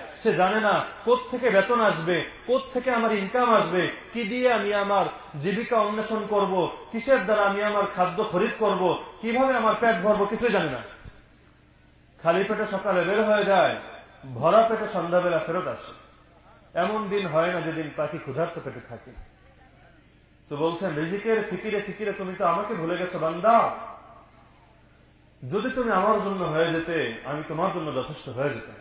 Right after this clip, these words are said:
পুরা রিজিকের ভান্ডার তো আমার হাতে, সব কর্তৃত্ব তো আমার হাতে। ওয়া মা মিন দাব্বাতিন ফিল আরদি ইল্লা আলাল্লাহি রিজকুহা।" জমিনের মধ্যে যত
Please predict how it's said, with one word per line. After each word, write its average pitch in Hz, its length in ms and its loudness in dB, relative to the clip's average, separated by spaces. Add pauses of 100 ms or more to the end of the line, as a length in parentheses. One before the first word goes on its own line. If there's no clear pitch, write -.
(1300)
পুরা 160 260 0
রিজিকের 165 420 -2
ভান্ডার 151 420 0 (120)
তো 156 60 2
আমার 151 320 4
হাতে, 123 240 -8 (1400)
সব 208 300 8 (100)
কর্তৃত্ব 214 500 -2
তো 220 100 -2
আমার 220 280 2
হাতে। 170 420 0 (560)
ওয়া 170 120 0
মা 196 200 2
মিন 185 280 -4
দাব্বাতিন 185 800 0
ফিল 170 140 -4
আরদি 180 300 -2
ইল্লা 175 240 0
আলাল্লাহি 165 520 2
রিজকুহা।" 160 600 2 (460)
জমিনের 220 360 -2
মধ্যে 214 220 -4
যত 185 200 0